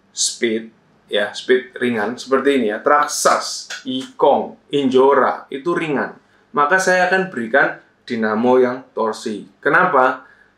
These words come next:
Karena dengan putaran yang sedikit aja dia cukup ngebut, sehingga yang kita butuhin adalah dinamo dengan kekuatan badak.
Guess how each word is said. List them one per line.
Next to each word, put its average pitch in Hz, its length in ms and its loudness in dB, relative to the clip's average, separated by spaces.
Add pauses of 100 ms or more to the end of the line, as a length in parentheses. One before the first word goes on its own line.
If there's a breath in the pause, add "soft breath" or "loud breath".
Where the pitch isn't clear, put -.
Karena 190 640 0 (400)
dengan 135 320 2
putaran 143 400 4
yang 143 160 0
sedikit 123 400 -2
aja 160 200 0
dia 185 200 -2
cukup 165 240 -6
ngebut, 120 640 -6
sehingga 147 640 0 (280 loud breath)
yang 151 160 -2
kita 151 320 0
butuhin 131 400 0
adalah 120 280 -2
dinamo 117 440 -2
dengan 117 320 -6
kekuatan 127 560 0
badak. 107 480 -8